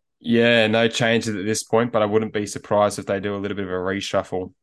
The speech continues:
um, an hour before kickoff and bring some players in and out, because what they had last week, especially with the thirteen of New Brown, I don't think the, they look great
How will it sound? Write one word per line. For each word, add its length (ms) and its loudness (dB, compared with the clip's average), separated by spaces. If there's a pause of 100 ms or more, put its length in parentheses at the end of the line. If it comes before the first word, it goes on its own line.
(400)
um, 540 -10 (140)
an 140 -8
hour 300 0
before 560 -4
kickoff 420 -6
and 140 -6
bring 180 -4
some 260 -10
players 480 -2
in 280 -8
and 160 -12
out, 260 -8
because 380 -12 (1300)
what 160 2
they 80 2
had 180 -2
last 340 2
week, 180 -4
especially 520 -6
with 240 -8
the 340 -2
thirteen 400 0
of 120 -8
New 160 -6
Brown, 300 0
I 60 0
don't 220 -2
think 220 -8
the, 300 -4
they 140 -2
look 240 -8
great 280 -2